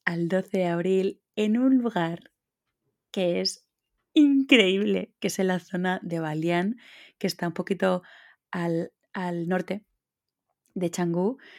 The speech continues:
Y es una zona que está muy poco explorada aún, pero bueno, sí que hay, hay surfers y, y es al ladito del río Balián,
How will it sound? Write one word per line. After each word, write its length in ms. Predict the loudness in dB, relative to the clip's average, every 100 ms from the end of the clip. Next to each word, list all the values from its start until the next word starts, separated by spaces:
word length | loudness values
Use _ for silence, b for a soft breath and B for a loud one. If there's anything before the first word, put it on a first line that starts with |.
| B B B _
Y 160 | 0 2
es 100 | 4
una 140 | 4
zona 300 | 6 4 2
que 120 | 0
está 500 | -2 0 0 2 2 0
muy 340 | -2 2 2
poco 920 | 2 2 2 4 2 2 0 0 -2 -6 _ _ -20 -18 -12
explorada 580 | -12 -2 2 4 4
aún, 320 | 4 4 2 0
pero 180 | -4
bueno, 200 | -6 -10 -14 _ -14
sí 180 | -12
que 100 | -4
hay, 260 | -2 -2 -4
hay 160 | -6 -6
surfers 720 | -2 -4 -2 -2 0 -2 -6
y, 640 | -8 -6 -6 -6 -8 -10 -12
y 120 | -10
es 420 | -10 -10 -14 -18 _ _ -10
al 180 | -6
ladito 480 | -2 -2 -2 -4 -8 -12
del 240 | -10 -8
río 240 | -4 -4 -2
Balián, 540 | 0 2 2 0 -4